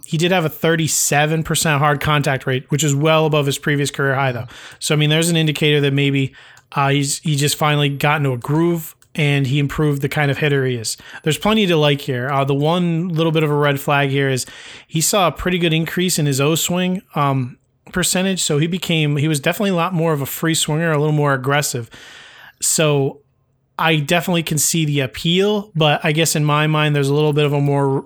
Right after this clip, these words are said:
of a red flag here, where if I'm not gonna wait in a draft to get him, I'm not comfortable enough, I guess, waiting in a draft just to get him.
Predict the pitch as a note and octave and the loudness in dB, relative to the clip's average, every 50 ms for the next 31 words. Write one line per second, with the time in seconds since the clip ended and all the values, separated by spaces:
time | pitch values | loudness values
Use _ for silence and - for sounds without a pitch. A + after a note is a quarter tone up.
0 | - D3+ C3+ D3 C#3 C3+ C#3 C#3+ C#3+ C#3 C3+ - - C#3 C3+ C#3 D3 D3 D3+ D#3 | -2 -2 0 0 0 2 2 2 0 0 -4 -6 -4 -2 -2 -2 -2 -2 -2 -2
1 | D#3+ E3 D#3+ - - - - - - - - - E3 D#3+ D#3+ D3+ D3 D3 - F3 | 0 -2 -2 -4 -10 -20 -18 -16 -16 -14 -6 -2 2 2 4 4 4 2 2 0
2 | D#3 C#3+ - - - - _ _ _ _ - D#3 D#3 E3+ E3+ E3+ F3 E3+ - E3 | -2 -2 -2 -6 -14 -18 _ _ _ _ -2 0 0 2 2 0 0 0 0 0
3 | D3+ C#3+ C3+ C3+ C3+ C3 C3+ D3 D3 D#3+ A#3 - G3 E3+ E3 D#3 C3+ D3+ D#3 D#3 | 0 0 0 -2 -2 -2 0 0 0 0 -2 -2 -2 -2 -2 -2 0 0 2 2
4 | D#3+ D3+ - - D3+ C3 B2 D3 D3 A3 - E3 F#3 F#3 F#3 F#3+ A#3 - E3+ F3 | 2 0 -2 -4 -4 -2 0 -2 -2 0 -2 -2 0 0 0 -2 -2 -2 0 0
5 | F3+ D#3+ - - - G3 F3+ E3+ - E3 D#3 D#3 D3 C#3 C#3 C#3+ C3+ C3+ D3+ C#3 | 0 0 -2 -2 -2 -2 -2 0 0 0 2 2 2 2 2 0 0 0 -2 0
6 | C#3+ C3+ B2+ C#3 C#3 D3 D3+ D3+ D#3 D3+ D3 C#3+ C3+ - D3+ C#3+ C#3+ C#3 - - | 0 -2 -2 0 0 2 2 2 2 0 0 -2 -2 0 2 2 2 0 0 -2
7 | E3 D3+ - - C#3 B2 C#3+ D3+ D3+ D3 B2+ C#3 C3+ B2 A#2+ A2+ | -2 -2 -2 -4 -4 -2 0 0 0 0 0 -2 -4 -4 -6 -8